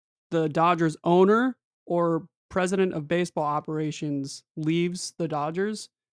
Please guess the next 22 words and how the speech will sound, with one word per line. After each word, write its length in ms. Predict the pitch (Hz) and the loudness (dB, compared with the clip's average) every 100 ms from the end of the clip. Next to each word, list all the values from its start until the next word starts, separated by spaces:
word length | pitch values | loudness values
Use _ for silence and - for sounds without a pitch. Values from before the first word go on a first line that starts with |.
| _ _ | _ _
there 160 | 165 165 | 2 4
are 160 | 180 | 4
no 440 | 165 156 160 165 - | 2 2 2 2 2
opt-outs. 720 | 156 160 - 123 120 - - _ | -2 -4 -6 -10 -12 -16 -18 _
So 180 | - 156 | -6 -6
both 340 | 139 165 175 | -2 0 0
sides 380 | - 165 165 156 | -2 -2 -2 -4
are 160 | 156 | -4
stuck 400 | 160 - 175 160 | -6 -4 -2 -2
with 140 | - 156 | -4 -6
this 160 | 151 | -6
contract, 580 | - 151 147 135 175 - _ _ _ _ _ - | -8 -8 -8 -8 -14 -20 _ _ _ _ _ 2
which 260 | 180 196 | 6 8
is 160 | 185 165 | 6 4
also 380 | 160 156 156 147 - | 2 0 -2 -4 4
insane. 640 | 180 160 143 151 120 120 - | 6 6 2 -4 -6 -10 -4
No 220 | 170 196 | 0 2
opt-outs, 540 | 190 175 180 170 165 | 2 2 -2 -4 -4
no 260 | 165 165 175 | -2 0 0
trade 340 | 175 180 170 | 0 -2 -2
clause, 380 | 151 160 156 147 | -2 -2 -2 -2
everything. 520 | 160 160 151 143 120 | -2 -2 -2 -6 -14